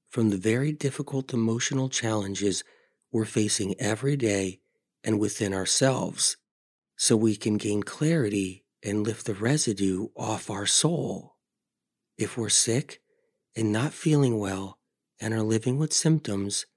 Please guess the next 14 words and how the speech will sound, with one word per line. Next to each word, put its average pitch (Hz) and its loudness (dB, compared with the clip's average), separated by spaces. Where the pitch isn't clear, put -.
this 117 2
is 180 2
a 202 6
chance 165 0
to - -10
elevate 135 -2
above 127 -2
it - -8
while 110 0
we're 107 2
working 123 0
on 131 -2
our 123 -2
healing. 107 -4